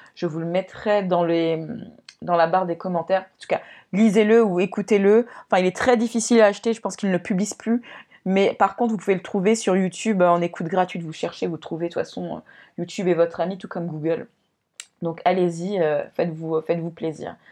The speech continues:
Donc j'ai vraiment appris ce qu'était le self-concept et la, le, le self-image. Mais je l'ai poussé vraiment le niveau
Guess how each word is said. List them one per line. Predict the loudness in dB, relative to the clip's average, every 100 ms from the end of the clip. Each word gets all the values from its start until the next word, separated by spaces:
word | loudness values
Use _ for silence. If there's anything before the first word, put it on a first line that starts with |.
| -20 _
Donc | -4
j'ai | 0 2
vraiment | 4 4 4 4 2 -8 -2
appris | 0 0 0 -2
ce |
qu'était | -2 0 0
le |
self-concept | 0 -2 -2 -4 -2 -2 0
et |
la, | 2 2 0 -2
le, | 0 2 4
le | 2
self-image. | 2 0 -2 0 0 2
Mais | -2
je | 0
l'ai | -2
poussé | -4 -12 -6 0 4
vraiment | 4 2 0
le |
niveau | -2 0 2 2